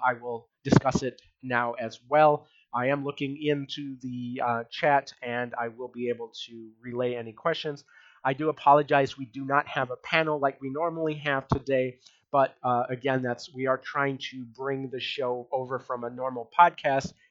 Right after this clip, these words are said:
into a live stream format, and, um, there's scheduling conflicts and such, but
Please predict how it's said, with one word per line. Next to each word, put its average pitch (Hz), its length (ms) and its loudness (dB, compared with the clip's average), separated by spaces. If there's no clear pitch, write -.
into 131 300 -8
a 120 40 -6
live 151 280 2
stream 139 300 -10
format, 127 520 -6
and, 120 380 -4
um, 117 320 -2
there's 117 240 -6
scheduling 120 500 -4
conflicts 113 640 -10
and 110 120 -20
such, - 400 -12
but 120 220 -2